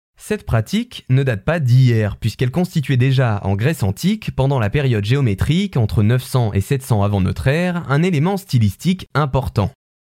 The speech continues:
On retrouve par la suite dans l'histoire des exemples d'aurore vacui dans l'art religieux du Moyen Âge, comme dans le livre de Kels, un manuscrit datant du neuvième siècle,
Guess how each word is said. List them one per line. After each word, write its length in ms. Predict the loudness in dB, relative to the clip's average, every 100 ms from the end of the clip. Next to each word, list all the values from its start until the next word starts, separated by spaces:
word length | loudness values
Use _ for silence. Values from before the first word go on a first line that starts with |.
| _
On 140 | -2
retrouve 480 | 0 0 0 0 0
par 160 | -2 0
la 120 | -2
suite 260 | 0 0
dans 140 | 2 2
l'histoire 540 | 2 0 0 2 0
des 220 | 2 2
exemples 400 | 2 2 0 0
d'aurore 380 | 0 0 0 0
vacui 520 | 0 -2 0 2 2 2
dans 120 | 2
l'art 260 | 2 0
religieux 520 | 2 2 4 4 4 4
du 100 | 4
Moyen 320 | 4 4 2
Âge, 400 | 2 0 -2 -2
comme 200 | 0 0
dans 100 | 2
le 120 | 2
livre 320 | 2 2 2
de 100 | 0
Kels, 260 | 0 0 0 -4 -8
un 120 | -2 0
manuscrit 500 | 2 0 0 -2 0
datant 260 | 2 2
du 140 | 2 2
neuvième 320 | 2 2 0
siècle, 460 | 0 -2 -2 -6